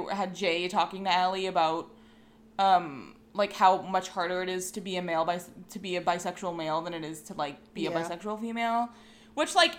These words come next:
Speaker 1: it absolutely is, but it's, it, that wasn't really redeemable for
Speaker 2: No.
Speaker 1: the way they,
Speaker 2: It was
Speaker 1: for
Speaker 2: just,
Speaker 1: almost
Speaker 2: like
Speaker 1: an entire episode, invalidated bisexual people. <laughs>
Speaker 2: Yeah, it was weird.
Speaker 1: So,
Speaker 2: I don't know.
Speaker 1: zoinks.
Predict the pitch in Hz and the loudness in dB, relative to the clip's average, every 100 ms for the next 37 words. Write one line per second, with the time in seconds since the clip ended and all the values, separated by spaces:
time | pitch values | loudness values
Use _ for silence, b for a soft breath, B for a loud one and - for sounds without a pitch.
0 | - 135 254 262 262 254 247 202 190 185 | -2 2 6 6 6 2 0 0 2 2
1 | 160 117 175 - 220 202 190 - - - | 0 -2 -8 -4 2 2 2 -6 -16 -18
2 | - 233 - - 208 - 202 180 135 175 | -10 -10 -8 0 0 2 -4 -6 -8 -8
3 | 160 151 117 180 165 156 147 110 104 - | -6 -8 -8 -10 -8 -10 -8 -8 -8 -6
4 | 175 180 139 170 170 180 165 160 139 120 | -6 -2 -2 -4 -6 -4 -4 -4 -6 -6
5 | 110 - - - - - 226 233 214 220 | -10 -14 -20 -20 -20 -6 0 4 6 6
6 | 254 240 240 220 208 208 190 190 180 - | 4 4 2 0 2 6 6 6 2 0
7 | - 175 175 156 180 180 170 175 175 175 | 0 0 0 -4 2 4 4 2 -4 -6
8 | 170 175 202 180 - 202 226 269 302 330 | -2 -2 0 -2 -2 -4 -2 0 6 8
9 | 466 - - 180 165 160 160 508 - 190 | 8 6 -12 -8 -6 -4 -2 -2 -2 -10
10 | 175 160 123 123 185 - - 403 403 359 | -6 0 2 4 2 -2 -8 -6 -4 -6
11 | 339 339 165 160 - 185 131 - | -8 -10 -10 -8 -2 0 -2 -8